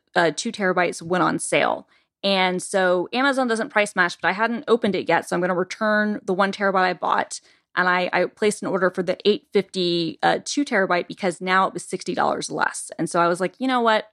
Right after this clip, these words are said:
Screw it. I'll go ahead and do it." So originally what I was gonna do is I was gonna have the one terabyte solid state N V M E as my main drive.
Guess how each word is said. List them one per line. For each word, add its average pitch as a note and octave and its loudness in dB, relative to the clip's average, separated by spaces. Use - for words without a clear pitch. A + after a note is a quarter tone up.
Screw F3 0
it. - 0
I'll F3 2
go F3+ 2
ahead E3+ -2
and D#3+ -4
do - -4
it." - -2
So - 2
originally D4 0
what A3+ 2
I G#3 4
was F3+ -4
gonna F#3 -4
do F3+ 2
is F3 2
I E3+ 2
was F3 0
gonna F3 0
have F3+ -4
the F#3 0
one A#3 0
terabyte G3+ 0
solid F3 0
state F3 0
N F#3+ 0
V F#3+ 0
M F#3 0
E D#3+ 0
as F3 0
my F3+ 2
main F3+ 0
drive. F3 0